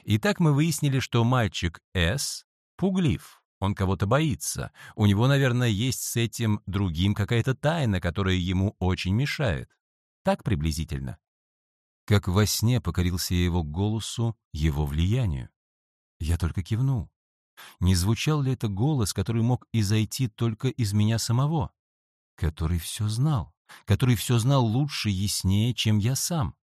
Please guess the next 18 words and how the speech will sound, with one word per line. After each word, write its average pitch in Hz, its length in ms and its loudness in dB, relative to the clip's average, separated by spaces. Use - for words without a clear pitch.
Дэмиан 147 600 2
с - 60 -2
силой 135 380 0
хлопнул 104 520 0
меня 82 240 4
по 82 100 -4
плечу. 78 440 -4
«Правильно, 104 640 2
значит. 73 580 -4
Так 175 220 2
я 135 180 2
и 120 120 2
думал. 82 460 0
Теперь 87 300 -4
еще 107 400 -4
один 85 200 0
единственный 92 580 -2
вопрос. 101 480 -4